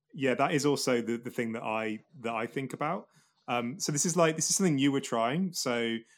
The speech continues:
um, The Apprentice is actually provided from another kind of fen-,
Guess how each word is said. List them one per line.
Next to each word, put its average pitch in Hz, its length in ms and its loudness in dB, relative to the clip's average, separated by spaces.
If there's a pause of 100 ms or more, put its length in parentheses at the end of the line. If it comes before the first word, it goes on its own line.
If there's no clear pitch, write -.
(160)
um, 117 320 -4 (180)
The 143 100 4
Apprentice 147 480 0
is 123 80 -4
actually 120 260 -6
provided 113 520 -2
from 110 260 -2
another 113 280 -4
kind 107 240 -8
of 101 100 -10
fen-, 117 420 -8